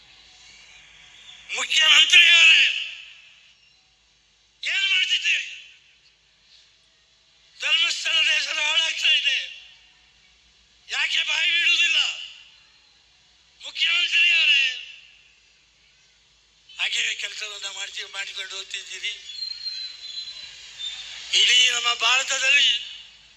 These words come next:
ಮುಸ್ಲಿಮರ, ಕ್ರಿಶ್ಚಿಯನ್ರ ಎಲ್ಲ ಕಡೆಗಳಲ್ಲಿ ಮನುಷ್ಯ ಸತ್ತ ಕೂಡಲೇ ಅವರನ್ನು ಹೂತಿಡುವಂತಹ ಕೆಲಸ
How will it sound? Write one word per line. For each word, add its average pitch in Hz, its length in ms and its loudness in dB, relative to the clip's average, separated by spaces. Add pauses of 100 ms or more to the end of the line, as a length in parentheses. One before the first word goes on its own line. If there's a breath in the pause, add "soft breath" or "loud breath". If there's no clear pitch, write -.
(680)
ಮುಸ್ಲಿಮರ, 285 840 0 (880)
ಕ್ರಿಶ್ಚಿಯನ್ರ 311 680 2 (1200)
ಎಲ್ಲ 320 320 0
ಕಡೆಗಳಲ್ಲಿ 320 720 2 (1900)
ಮನುಷ್ಯ 233 300 -2
ಸತ್ತ 247 320 -4
ಕೂಡಲೇ 247 500 -2 (1500)
ಅವರನ್ನು 262 480 -6
ಹೂತಿಡುವಂತಹ 302 840 0
ಕೆಲಸ 214 340 -14